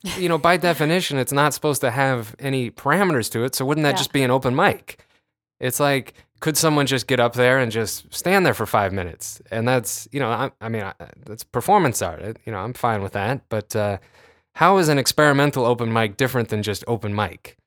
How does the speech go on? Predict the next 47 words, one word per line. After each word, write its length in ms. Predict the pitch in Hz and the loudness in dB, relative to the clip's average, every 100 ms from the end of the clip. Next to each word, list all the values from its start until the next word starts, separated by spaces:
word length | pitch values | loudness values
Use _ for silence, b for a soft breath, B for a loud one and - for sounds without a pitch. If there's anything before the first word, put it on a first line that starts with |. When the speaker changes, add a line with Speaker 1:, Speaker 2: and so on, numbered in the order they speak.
| _ _ _ - | _ _ _ -8
Speaker 1:
And 100 | 110 | 0
Speaker 2:
Yeah. 60 | 127 | 2
Speaker 1:
that's 140 | 127 | 4
where 160 | 131 113 | 2 2
it 40 | |
got 200 | 110 104 | 2 0
difficult 460 | 113 101 110 85 90 | -2 -4 -4 -6 -8
because 460 | 98 104 101 92 - b b b b b _ _ - | -10 -4 -4 -6 -12 b b b b b _ _ -2
I 140 | 127 | 0
may 160 | 135 127 | 2 2
have 260 | 123 123 | 2 0
in 80 | 113 | 0
my 160 | 110 107 | -2 -2
head, 460 | 101 117 113 95 - _ _ _ _ _ - | -2 0 0 -4 -14 _ _ _ _ _ -8
you 80 | 117 | -4
know, 160 | 98 | -4
I, 340 | 87 104 104 - - | -4 -6 -6 -10 -16
I 160 | 90 107 | -12 -8
know 240 | 107 120 | -2 0
what 180 | 117 113 | 2 0
<laughs> 40 | |
experimental 600 | 104 - 127 123 123 107 | -2 0 2 4 0 0
music 340 | 113 117 113 113 | -2 -2 -2 -4
is 160 | 117 | -4
when 100 | 110 | -6
I 140 | 101 98 | -6 -2
hear 220 | 135 127 | 2 2
it 140 | 101 | 0
because 280 | - 110 110 | -4 -8 -8
it's 200 | 107 104 | -8 -8
just 200 | 113 - | -10 -8
weird. 460 | 113 139 123 98 107 | -4 0 0 -4 -10
But, 260 | - 90 - b b b b | -6 -6 -6 b b b b
um, 580 | 110 101 98 90 - - _ - | -6 -4 -6 -10 -14 -20 _ -14
you 120 | 127 | -10
know, 180 | 113 87 | -8 -8
the 140 | 92 | -10
tastes 320 | - 127 117 | -6 -4 -4
can 180 | - 110 | -6 -4
vary. 460 | 107 131 98 - - _ - | -2 0 -2 -6 -20 _ -12
So. 80 | |
Speaker 2:
Right. 460 | 214 240 202 175 214 - | -4 -2 -2 -6 -14 -12
Yeah. 460 | 233 302 214 170 170 | -4 0 0 -2 -4
It's 240 | 160 262 | -6 -2
almost 340 | 285 302 302 - | 0 0 -2 -2
just 220 | 277 - | -6 -2
like, 400 | 247 240 - | 0 0 -4